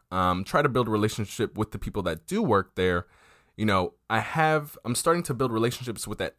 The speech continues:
inner workings, the inner workings of that team. So starting with the people that work there, asking questions, um, you know,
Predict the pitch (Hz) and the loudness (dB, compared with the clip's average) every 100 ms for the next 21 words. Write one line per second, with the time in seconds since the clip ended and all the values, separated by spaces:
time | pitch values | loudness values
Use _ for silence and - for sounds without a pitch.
0 | 113 127 120 101 107 117 104 104 104 107 | 0 4 4 4 2 0 0 -2 -2 -4
1 | - - 117 147 170 143 123 - 113 92 | -8 -2 0 2 4 4 4 2 -2 -2
2 | 82 - - 151 104 92 - 139 135 120 | -6 -8 -6 -4 -4 -6 0 2 2 0
3 | - - - 90 76 92 117 120 - 117 | -6 -10 -6 -4 -4 -2 0 0 0 0
4 | 110 107 - _ - - 110 113 - 104 | 2 -2 -6 _ -16 -4 -2 -2 -6 -10
5 | - 113 107 - 110 107 98 - 87 90 | 0 0 0 -4 -6 -6 -8 -6 -2 0
6 | 90 92 - 78 110 92 | 0 -4 -8 -6 -2 -2